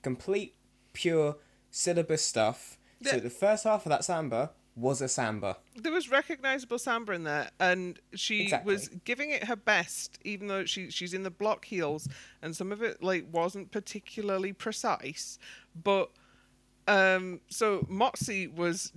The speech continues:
Speaker 2: defending her scoring of it at length in the results show, saying that sometimes it's just all about the feeling and the vibe, and this was very much a vibe.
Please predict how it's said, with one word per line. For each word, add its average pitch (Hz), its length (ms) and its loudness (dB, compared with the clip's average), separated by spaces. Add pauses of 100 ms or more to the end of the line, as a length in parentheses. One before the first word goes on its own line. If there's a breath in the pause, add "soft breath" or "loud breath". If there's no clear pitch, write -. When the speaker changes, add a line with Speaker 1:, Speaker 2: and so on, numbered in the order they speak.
Speaker 2:
defending 190 840 2
her 170 440 4
scoring 175 540 2
of 170 160 -2
it - 140 2
at 160 280 0
length 214 400 -4
in 196 200 -2
the 170 100 0
results 185 460 0
show, 143 480 0
saying 170 580 2
that 165 260 2 (1040 loud breath)
sometimes 220 640 0
it's 226 140 -6
just - 260 -6
all 185 140 2
about 185 220 0
the 180 40 -10
feeling 180 400 0
and 175 140 -6
the 170 60 -8
vibe, 165 500 2 (840 loud breath)
and 214 100 -6
this 233 180 -4
was 214 100 -14
very 220 240 -4
much 220 240 -10
a - 20 -8
vibe. 117 440 -6